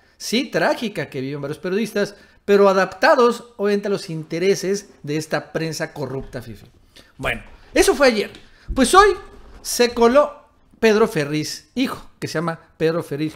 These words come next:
Hughes o algo así, pero bueno, Pedro Ferriz junior, que es este, que es un pelón, la verdad es que ni se parece mucho a Pedro Ferriz. Y nada más para ver qué grado es Pedro Ferriz, este, prensa fifí, él incluso,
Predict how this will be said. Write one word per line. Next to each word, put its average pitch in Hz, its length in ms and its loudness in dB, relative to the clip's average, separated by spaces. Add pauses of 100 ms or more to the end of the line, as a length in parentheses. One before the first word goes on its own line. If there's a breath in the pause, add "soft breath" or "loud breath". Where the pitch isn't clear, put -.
(160)
Hughes 254 340 -6
o 160 40 -6
algo 151 140 -6
así, 127 180 -10
pero 190 160 -10
bueno, 370 180 -10
Pedro 403 180 -2
Ferriz 180 340 -2
junior, 123 300 -6 (580 loud breath)
que 269 100 -2
es 254 100 0
este, 247 300 -2
que 185 100 -2
es 180 100 -4
un 180 160 -6
pelón, 143 520 0
la - 0 -
verdad 220 180 -2
es 247 80 -6
que 214 100 -8
ni 160 100 -6
se 131 120 -10
parece 135 340 -10
mucho 131 160 -12
a - 20 -14
Pedro 131 200 -10
Ferriz. 165 340 -6 (320 soft breath)
Y 202 60 2
nada 311 120 4
más 427 140 2
para 262 260 6
ver 240 400 4
qué 214 220 2
grado 196 720 6
es 156 400 0
Pedro 127 340 -4
Ferriz, 120 440 -8 (500 soft breath)
este, 123 320 -8
prensa 131 400 -6
fifí, 196 540 -2 (680 soft breath)
él 285 380 6 (440)
incluso, 233 540 0